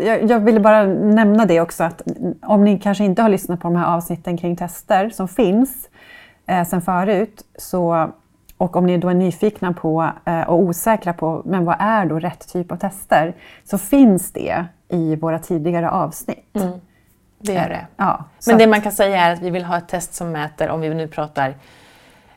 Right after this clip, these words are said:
Speaker 2: eh, alltså eftersom att vi absolut inte vill ha ett disktest, ett sånt som säger att vi är röda, blåa, gröna eller gula, så, så vill vi ha tester som mäter egenskaper när vi pratar om
Speaker 1: Mm.
Speaker 2: personlighet.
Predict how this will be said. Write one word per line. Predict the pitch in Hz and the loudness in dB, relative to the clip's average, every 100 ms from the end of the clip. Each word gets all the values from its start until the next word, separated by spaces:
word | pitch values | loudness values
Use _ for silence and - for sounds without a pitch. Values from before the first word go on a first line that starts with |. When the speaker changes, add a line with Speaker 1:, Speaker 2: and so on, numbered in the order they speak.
| _ | _
Speaker 2:
eh, | 277 - _ _ _ _ | -20 -20 _ _ _ _
alltså | 185 170 | -6 -2
eftersom | 156 170 - 170 | -2 -4 -4 -4
att | 160 | -2
vi | 151 | -4
absolut | 156 - 156 156 | -4 -4 -4 -2
inte | 156 156 | -6 -4
vill | 165 | -6
ha | 156 143 135 | -4 -4 -2
ett | 135 139 - _ | -6 -10 -20 _
disktest, | - 170 175 - - 185 156 - | -10 -6 -4 -6 -6 -4 -4 -6
ett | 143 | -10
sånt | - 143 143 | -6 -8 -6
som | 143 | -10
säger | 143 143 147 | -8 -6 -6
att | 143 143 | -8 -6
vi | |
är | 143 | -6
röda, | 147 139 143 | -6 -6 -6
blåa, | 143 147 143 | -6 -6 -6
gröna | 143 143 139 | -6 -8 -8
eller | 143 156 | -8 -4
gula, | 190 180 190 190 | -2 -2 -2 -4
så, | - - | -6 -8
så | 180 | -4
vill | 165 165 | -4 -2
vi | 180 | -4
ha | 175 160 - _ _ | -2 -2 -4 _ _
tester | - 196 190 | -10 -10 -8
som | 170 165 | -10 -8
mäter | 151 151 - | -10 -12 -10
egenskaper | 202 170 160 165 220 185 - | -8 -6 -8 -4 -4 -4 -6
när | 139 | -12
vi | 139 | -12
pratar | - 156 | -10 -2
om | 190 | -2
Speaker 1:
Mm. | 170 | -2
Speaker 2:
personlighet. | 165 - - - | -6 -12 -18 -20